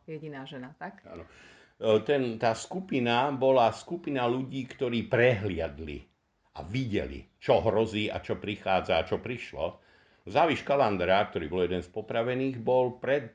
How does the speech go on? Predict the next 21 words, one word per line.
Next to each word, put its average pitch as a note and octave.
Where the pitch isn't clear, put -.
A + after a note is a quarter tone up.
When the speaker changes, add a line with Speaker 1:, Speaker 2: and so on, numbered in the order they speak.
Speaker 2:
e, -
vojnový, A2
pred F#2
druhosvetovou E2+
vojnový A2
komunista, F2+
ktorý D#3
ale C3+
už, D3
e, A#2
v A2+
čase C3
stalinských C#3
procesov, G2
keď F2
Stalin A2+
v G2
duchu A2+
najlepšej G#2+
bolševickej G2+
tradície G2